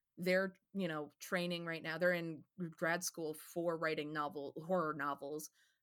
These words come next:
and I'm working on script stuff, um, working within, like, scripts and television series. And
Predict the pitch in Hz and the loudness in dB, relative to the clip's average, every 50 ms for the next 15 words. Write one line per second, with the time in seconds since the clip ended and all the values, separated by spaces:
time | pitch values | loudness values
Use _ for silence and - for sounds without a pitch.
0 | _ - - 165 165 160 156 160 156 151 - - 170 170 165 160 160 - 160 151 | _ -10 -6 -4 -4 -2 -2 -4 -4 -6 -4 -2 -2 0 0 -2 -2 -2 -6 -4
1 | 160 156 151 151 143 - - - - - 208 202 - - - - 147 156 - - | -2 -2 -2 -4 -4 -10 -8 -8 -4 -2 -2 -2 -2 -4 -4 -4 -6 -6 -6 -12
2 | - - _ - 165 160 151 147 147 147 143 160 - _ _ _ _ _ _ - | -16 -18 _ -8 -4 -4 -2 -2 -4 -6 -8 -12 -14 _ _ _ _ _ _ -6
3 | 196 185 180 170 170 170 160 156 - - - 170 170 170 165 151 147 143 143 143 | -2 0 0 0 -2 -2 -8 -8 -8 -6 -2 -2 -2 -2 -2 -4 -4 -6 -6 -6
4 | - - - - 160 156 - - 160 147 143 - _ - - - 180 175 180 165 | -6 -6 -2 -2 -2 -2 -2 -6 -8 -8 -10 -12 _ -16 -12 -4 0 0 0 0
5 | 156 151 156 151 147 - 139 131 - - 151 143 - - - 160 151 147 147 143 | 0 -4 -6 -8 -10 -10 -12 -12 -10 -10 -10 -10 -10 -10 -10 -8 -8 -6 -8 -8